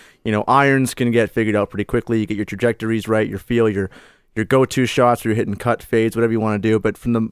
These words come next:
for the most part, every single course is different that you play throughout the week. You have bent grass, Bermuda grass, the greens are different. So feel is the last thing to usually come back. He's had it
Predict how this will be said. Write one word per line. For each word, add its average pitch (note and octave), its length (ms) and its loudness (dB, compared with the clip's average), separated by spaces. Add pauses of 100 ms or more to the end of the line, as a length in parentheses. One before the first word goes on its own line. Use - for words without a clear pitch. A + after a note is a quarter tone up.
for - 80 -6
the A#2 80 0
most D3+ 300 2
part, C3 320 4
every C3 260 2
single C3 300 -2
course A#2 260 0
is A#2+ 100 -4
different G#2 340 -4
that G2+ 80 -4
you G2+ 120 -2
play G2+ 240 0
throughout G2+ 220 -4
the G#2+ 80 0
week. G2 260 -2
You G2+ 60 -2
have F2+ 160 -8
bent C#3 220 2
grass, C3 340 2
Bermuda B2 420 0
grass, B2 500 2 (400)
the A2+ 60 -4
greens C#3 300 2
are C3+ 40 0
different. C3 540 0 (1040)
So B2 200 2
feel E3 520 4
is C3+ 220 2
the B2+ 180 2
last B2 420 2
thing B2 140 0
to A#2 60 0
usually A2+ 260 -2
come A2 220 -2
back. A2 260 0
He's C#3+ 260 -4
had A#2 280 2
it F#2+ 180 -4